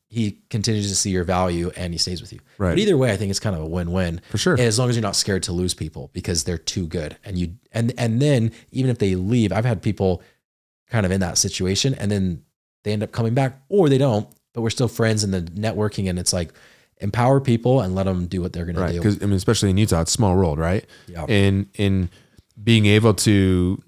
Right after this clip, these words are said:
Speaker 2: have those conversations with those people and, and, and if they do leave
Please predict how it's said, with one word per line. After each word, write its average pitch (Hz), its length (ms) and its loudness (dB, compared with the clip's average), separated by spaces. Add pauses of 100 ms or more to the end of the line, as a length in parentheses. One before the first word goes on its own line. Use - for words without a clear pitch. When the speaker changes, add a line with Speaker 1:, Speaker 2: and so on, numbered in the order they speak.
Speaker 2:
have 104 140 0
those 95 160 2
conversations 92 540 0
with 87 80 -2
those 82 80 -6
people 107 360 2
and, 90 180 -2
and, 87 360 -2 (600)
and 104 180 0
if 101 160 0
they 104 140 4
do 104 120 4
leave 104 300 2